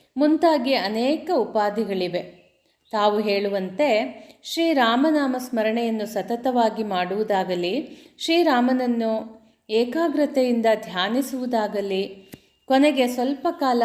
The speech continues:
ಒಂದೇ ಚಿತ್ತದಿಂದ ಜಪ ಮಾಡುವುದಾಗಲಿ ನಮಗೆ ಸಾಧ್ಯವಿಲ್ಲವಾಗಿದೆ. ಇಂಥ ಸ್ಥಿತಿಯಲ್ಲಿ ನಾವು ಭಗವಂತನ ಸಾಕ್ಷಾತ್ಕಾರವನ್ನು ಪಡೆಯುವುದು ಹೇಗೆ?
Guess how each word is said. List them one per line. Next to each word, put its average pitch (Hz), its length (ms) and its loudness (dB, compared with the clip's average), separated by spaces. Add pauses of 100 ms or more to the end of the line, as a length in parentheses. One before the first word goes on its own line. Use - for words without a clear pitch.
(100)
ಒಂದೇ 240 320 0
ಚಿತ್ತದಿಂದ 247 600 -2 (140)
ಜಪ 208 340 -6
ಮಾಡುವುದಾಗಲಿ 214 960 0
ನಮಗೆ 190 440 -2
ಸಾಧ್ಯವಿಲ್ಲವಾಗಿದೆ. 175 1500 -4 (420)
ಇಂಥ 214 200 -2 (100)
ಸ್ಥಿತಿಯಲ್ಲಿ 214 720 -2
ನಾವು 185 640 -6 (1200)
ಭಗವಂತನ 262 840 2 (600)
ಸಾಕ್ಷಾತ್ಕಾರವನ್ನು 214 1160 -2
ಪಡೆಯುವುದು 202 500 -4
ಹೇಗೆ? 226 720 -6